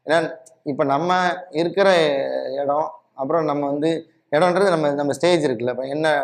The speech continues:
பண்ணிட்டு இருக்கோம், try பண்ணிட்டு இருக்கோம், நம்ம இந்த ஸ்டேஜ்ல என்ன மாதிரியான புக்கெல்லாம் படிக்கணும்னு இங்க இருக்க நண்பர்கள்ட்ட discuss பண்ணீங்கன்னா அவங்க சொல்லுவாங்க,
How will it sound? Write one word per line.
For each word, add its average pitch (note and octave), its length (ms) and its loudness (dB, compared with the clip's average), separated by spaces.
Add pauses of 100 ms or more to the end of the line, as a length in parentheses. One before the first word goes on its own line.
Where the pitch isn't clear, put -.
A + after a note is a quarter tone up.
பண்ணிட்டு C3+ 280 -6
இருக்கோம், B2+ 140 -6
try C3 120 -2
பண்ணிட்டு C3 240 -18
இருக்கோம், C#3 200 -12
நம்ம C#3+ 120 -12
இந்த D3+ 200 -4
ஸ்டேஜ்ல E3 260 2
என்ன D3 180 -4
மாதிரியான C#3+ 340 -2
புக்கெல்லாம் C#3+ 400 -2
படிக்கணும்னு C#3 380 -8 (520)
இங்க C#3 100 2
இருக்க D3+ 220 2
நண்பர்கள்ட்ட D3+ 480 2
discuss C3+ 300 -8
பண்ணீங்கன்னா D3+ 340 -4
அவங்க C3 160 -4
சொல்லுவாங்க, B2+ 320 -2